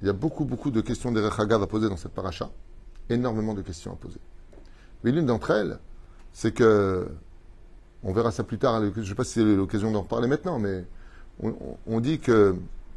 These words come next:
Dieu nous a choisis parmi les nations, Nachon, mais c'est pas ce qui s'est passé dans la Torah, hein. Dieu a proposé la, la Torah à toutes les nations du monde. Et ils ont tous dit non. Nous, on a dit Naaseh Venishma. On a été,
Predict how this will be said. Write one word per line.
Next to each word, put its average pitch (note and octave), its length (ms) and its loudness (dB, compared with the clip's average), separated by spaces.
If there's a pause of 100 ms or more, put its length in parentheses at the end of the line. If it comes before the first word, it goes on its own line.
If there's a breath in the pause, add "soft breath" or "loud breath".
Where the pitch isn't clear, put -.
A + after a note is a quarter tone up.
(1300)
Dieu A#2 220 4
nous C3 160 4
a C3+ 60 6
choisis B2+ 280 2
parmi B2+ 240 2
les A#2 140 4
nations, G#2+ 260 0
Nachon, B2+ 340 -2 (680 soft breath)
mais G2+ 60 -6
c'est A2+ 140 -2
pas C#3 120 0
ce - 60 -6
qui - 80 -14
s'est - 60 -8
passé B2 240 0
dans A#2+ 80 2
la G#2+ 80 2
Torah, D3 300 2
hein. A2 120 -6 (1040)
Dieu A#2 140 6
a - 20 4
proposé D3 300 2
la, C#3 80 6 (280)
la A#2+ 160 6
Torah E3 200 4
à - 20 2
toutes C#3+ 220 -2
les C#3 40 2
nations B2 280 0
du G#2+ 120 0
monde. G2 220 -2 (1500)
Et G#2 60 2
ils G2+ 100 4
ont B2+ 80 0
tous D3+ 180 4
dit C3 140 6
non. A2+ 240 4
Nous, G2+ 80 0
on B2 80 2
a A#2 100 6
dit C#3 160 6
Naaseh B2+ 300 2
Venishma. G#2+ 440 -2 (420)
On G#2+ 100 2
a A2 40 6
été, A2+ 140 2